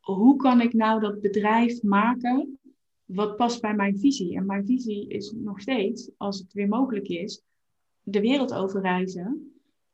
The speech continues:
en toch heel veel mensen kunnen helpen. En dat vraagt van mij dat ik een ander soort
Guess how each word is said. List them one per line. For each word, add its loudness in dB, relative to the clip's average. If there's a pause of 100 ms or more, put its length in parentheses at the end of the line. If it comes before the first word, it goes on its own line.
(260)
en 0
toch -2 (140)
heel 6
veel 0
mensen -2
kunnen -2
helpen. -2
En -4
dat -8
vraagt -4
van -6
mij -4
dat -6
ik -8
een -10
ander 4
soort -6